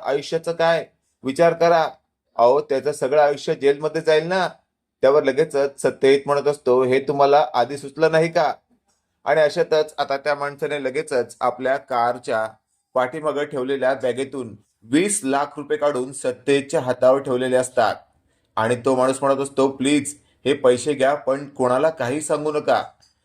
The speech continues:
आणि मी समोरच्या व्यक्तीला देखील हॉस्पिटलला ॲडमिट करून त्याला बरं करतो, हवं तर त्याला वर्षभराचा सगळा खर्च देतो." आता मात्र सत्यजित मनातल्या मनात बोलत असतो,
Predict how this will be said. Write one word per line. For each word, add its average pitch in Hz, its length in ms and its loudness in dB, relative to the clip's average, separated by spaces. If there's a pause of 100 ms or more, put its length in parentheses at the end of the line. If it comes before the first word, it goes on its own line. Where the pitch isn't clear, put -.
(220)
आणि 131 200 -2
मी 143 260 -8
समोरच्या 143 440 -2
व्यक्तीला 135 400 0
देखील 139 420 0 (300)
हॉस्पिटलला 151 760 2
ॲडमिट 131 320 -2
करून 139 260 -4
त्याला 139 240 0
बरं 127 260 0
करतो, 147 640 -2
हवं 127 340 2
तर 156 80 2
त्याला 147 280 0
वर्षभराचा 151 680 -2
सगळा 147 280 -2
खर्च 160 320 -6
देतो." 147 580 -4 (560)
आता 196 160 0
मात्र 196 420 0
सत्यजित 160 520 -4 (100)
मनातल्या 147 340 0
मनात 151 180 0
बोलत 139 300 -4
असतो, 127 480 -2